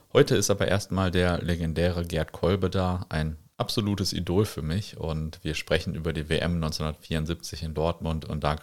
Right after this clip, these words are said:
gab es wirklich so viele schöne Geschichten. Ähm, weniger schön wurden dann die Geschichten von der W M zweitausendsechs, bei der Gerd im-, auch noch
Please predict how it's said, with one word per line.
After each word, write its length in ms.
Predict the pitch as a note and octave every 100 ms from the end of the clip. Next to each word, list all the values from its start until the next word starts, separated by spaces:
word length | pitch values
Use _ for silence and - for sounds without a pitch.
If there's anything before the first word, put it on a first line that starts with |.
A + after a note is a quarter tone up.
| - - _
gab 240 | D#2 D2+ -
es 160 | E2+
wirklich 240 | D2+ D#2+ -
so 100 | F#2
viele 280 | - E2
schöne 400 | D#2 - F2 F2
Geschichten. 640 | D#2+ E2 G2 - - F#2+ F#2 - - - - - _
Ähm, 320 | D#2+ D#2 D2 D2
weniger 360 | D#2+ F2 E2 D#2
schön 360 | - E2 E2
wurden 180 | D#2+ D#2
dann 120 | D#2+
die 80 | D2+
Geschichten 420 | D2+ - F2 -
von 120 | - D2+
der 120 | D2
W 80 | -
M 160 | D#2+
zweitausendsechs, 760 | - D2 D#2 D2+ D2 D#2 E2 -
bei 140 | D2+
der 200 | D2 D2+
Gerd 280 | D2+ D#2 -
im-, 120 | -
auch 280 | - F2 -
noch 220 | E2+ -